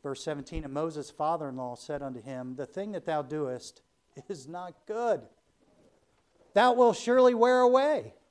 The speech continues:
both thou and this people that is with thee. For this thing is too heavy for thee. Thou art not able to perform it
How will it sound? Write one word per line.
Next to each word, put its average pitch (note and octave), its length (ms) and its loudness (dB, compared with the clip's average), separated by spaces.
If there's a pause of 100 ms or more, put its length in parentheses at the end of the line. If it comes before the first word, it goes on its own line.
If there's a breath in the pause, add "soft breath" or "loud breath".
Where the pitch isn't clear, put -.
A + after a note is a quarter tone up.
(240)
both D#3+ 300 4
thou F3 400 2
and D#3+ 140 -2
this D#3 160 -4
people G3 500 -2
that D#3+ 180 0
is C#3+ 160 -4
with E3+ 260 -2
thee. E3+ 300 -6 (380 soft breath)
For F3 140 -2
this A#3 300 4
thing A#3+ 280 2
is A3 160 -4
too G#3+ 280 -2
heavy A3 460 0
for D3 280 -4
thee. C#3+ 300 -6
Thou A3+ 300 4
art A#3+ 220 4
not A#3+ 320 -2
able A3+ 320 4
to G#3+ 180 -6
perform G#3+ 680 -2
it F#3+ 240 -8